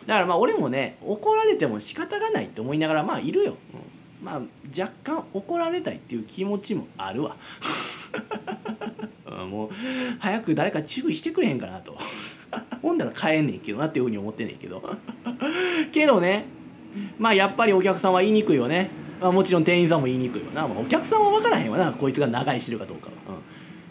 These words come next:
まあそりゃさ、まあその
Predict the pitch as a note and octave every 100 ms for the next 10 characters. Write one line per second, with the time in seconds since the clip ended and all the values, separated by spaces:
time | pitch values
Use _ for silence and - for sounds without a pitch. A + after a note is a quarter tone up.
0 | - - - F3 D3 - - G#4+ A4 G#4+
1 | E4 - - - - - - - D3 A2
2 | F#2 G2